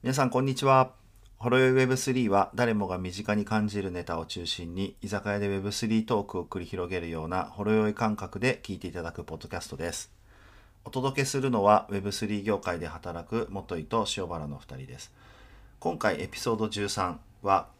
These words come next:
えー、中央集権ブイエス分散型っていうテーマでね、ちょっと話していきたいと思っています。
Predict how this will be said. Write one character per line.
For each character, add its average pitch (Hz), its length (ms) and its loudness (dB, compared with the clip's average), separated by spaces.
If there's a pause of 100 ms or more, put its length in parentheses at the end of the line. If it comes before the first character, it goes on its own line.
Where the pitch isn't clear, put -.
え 82 260 -6
ー、 - 20 -8
中 170 280 2
央 175 160 2
集 170 280 0
権 160 280 0
ブ 123 180 4
イ 120 100 4
エ 113 80 2
ス - 320 -4 (160)
分 127 180 2
散 120 240 2
型 104 240 2
っ - 80 -6
て - 220 -6
い 85 180 -4
う 80 40 -10
テ 82 200 -4
ー 73 60 -10
マ 65 100 -14
で 67 80 -14
ね、 78 240 -12 (220)
ち - 60 -12
ょ - 20 -10
っ - 80 -16
と - 80 -14
話 82 260 -6
し - 40 -8
て 78 80 -8
い 73 40 -8
き - 80 -14
た - 160 -10
い 71 60 -10
と 71 100 -10
思 76 200 -8
っ 73 40 -16
て - 160 -16
い 65 80 -12
ま 76 220 -6
す。 - 200 -14